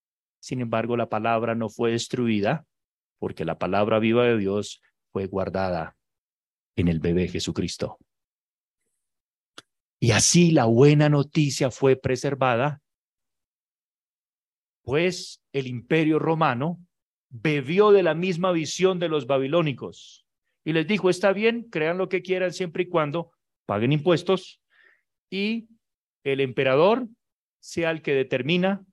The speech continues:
los grandes acuerdos imperiales". ¿Y qué dice uno de los ciudadanos más ilustres del Imperio Romano?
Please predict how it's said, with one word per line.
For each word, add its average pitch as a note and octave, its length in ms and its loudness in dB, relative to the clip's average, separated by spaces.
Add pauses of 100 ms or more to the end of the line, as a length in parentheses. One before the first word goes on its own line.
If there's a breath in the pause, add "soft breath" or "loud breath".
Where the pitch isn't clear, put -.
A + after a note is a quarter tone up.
(140)
los C3+ 160 0
grandes C#3+ 400 0
acuerdos C3 500 -2
imperiales". G#2+ 600 -12 (1900)
¿Y E3 100 -10
qué C3+ 120 -4
dice C3+ 360 -4
uno C#3+ 500 -4 (140)
de B2+ 160 -6
los B2 180 -2
ciudadanos C3 420 0
más C#3 160 -4
ilustres C3 460 -2
del B2 180 0
Imperio B2 300 0
Romano? C3+ 460 0